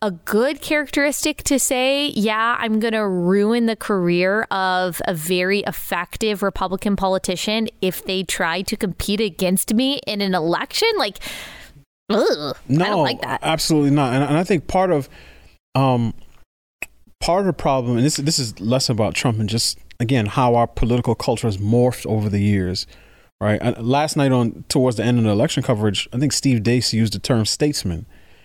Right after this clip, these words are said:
Speaker 2: right? We don't think about our leaders as, as statesmen anymore. We don't think, 'cause our, our politics, in many respects, it's, it's not serious. It's all spectacle. Sometimes people will run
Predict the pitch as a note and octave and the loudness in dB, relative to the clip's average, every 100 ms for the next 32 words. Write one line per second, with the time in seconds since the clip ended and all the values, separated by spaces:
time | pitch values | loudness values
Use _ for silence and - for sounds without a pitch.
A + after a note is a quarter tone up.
0 | _ _ - G2+ A#2 F#3+ G#3 D3+ - E3+ | _ _ -6 -2 2 2 2 -2 -2 0
1 | D3+ B2 A#2 F2 A#2+ A#2+ A2+ B2+ B2+ G#2+ | 2 2 0 0 2 2 4 4 4 2
2 | G2 - G2 - - - G#2 G2+ - B2 | 0 -4 -4 -2 -2 -4 -4 -2 0 -2
3 | A#2 - F2 - - - G#2 G2 F2+ F2 | -2 -4 -6 -8 -12 -2 0 0 -2 0
4 | C3 C3 - C3 - - - _ _ _ | 0 2 0 -2 -4 -20 -20 _ _ _
5 | D#3 E3 C#3+ E3+ - D#3 D#3 D3 - - | -2 0 0 -4 0 0 0 -4 -4 -10
6 | - - - _ _ _ _ D#3+ D#3+ F3 | -20 -20 -20 _ _ _ _ 0 2 2
7 | D#3+ D#3+ - - - C#3+ - C#3+ E3+ D#3+ | 2 0 -4 -12 -4 -4 0 0 0 0
8 | - F#3 F3+ A2+ D#2 - - - - _ | 0 2 2 2 0 -4 -6 -12 -20 _
9 | _ _ C3+ - E3 - - D#3+ - - | _ _ -4 2 2 0 -2 -4 -4 -6
10 | E2 - _ - _ _ _ - G#3 A#3 | -6 -8 _ -20 _ _ _ -2 0 0
11 | - - E3 D3 C3 A#2+ A#2 D3 D3+ B2 | 0 0 2 4 4 4 2 2 2 0
12 | A#2+ | -2